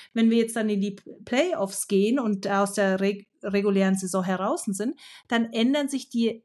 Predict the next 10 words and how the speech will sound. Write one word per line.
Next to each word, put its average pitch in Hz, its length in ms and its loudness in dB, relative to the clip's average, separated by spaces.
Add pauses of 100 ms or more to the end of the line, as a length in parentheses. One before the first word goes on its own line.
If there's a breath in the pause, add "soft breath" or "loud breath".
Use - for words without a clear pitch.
Regeln 220 480 2
für 277 120 -6
die 262 120 -2
Overtime, 185 580 -2
weil 175 200 -6
aktuell 269 760 0
sind 233 200 -4
die 190 120 -4
Overtime 254 640 0
Rules 320 360 -4